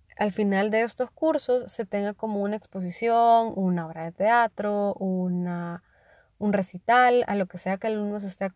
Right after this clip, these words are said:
se, se haya enfocado y que ellos desde el día uno sientan el interés por la materia para poder sobresalir de sus compañeros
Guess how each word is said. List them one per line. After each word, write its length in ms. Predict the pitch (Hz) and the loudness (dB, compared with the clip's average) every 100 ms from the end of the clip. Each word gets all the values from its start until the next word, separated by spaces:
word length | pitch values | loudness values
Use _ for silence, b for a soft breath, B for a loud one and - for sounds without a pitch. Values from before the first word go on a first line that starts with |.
| _ | _
se, 500 | - - 196 190 - | -12 -4 -2 -2 -4
se 160 | 185 190 | -4 0
haya 200 | 185 208 | 2 0
enfocado 640 | 220 - - 254 220 214 b b b b b _ | -4 -8 0 4 4 2 b b b b b _
y 160 | 220 | -8
que 200 | 185 220 | -2 0
ellos 180 | 214 226 | 2 2
desde 240 | 196 180 180 | -2 -2 -2
el 140 | 175 | -2
día 260 | 220 240 247 | 0 2 4
uno 240 | 254 262 | 2 0
sientan 380 | - 214 214 220 | -4 -6 -4 -4
el 100 | 220 | -4
interés 480 | 208 185 180 220 - | -4 -2 0 -2 -4
por 200 | 247 233 | -6 -4
la 80 | |
materia 520 | 233 240 254 240 226 226 | -4 0 2 2 0 -2
para 280 | 202 208 | 0 0
poder 280 | 190 185 180 | 0 -2 -2
sobresalir 680 | 180 202 196 190 180 220 277 | -2 -6 -6 -4 -2 -2 -2
de 80 | 262 | -2
sus 160 | 214 | -6
compañeros 680 | - 208 226 233 214 208 233 | -6 -4 -2 -2 -2 -2 -6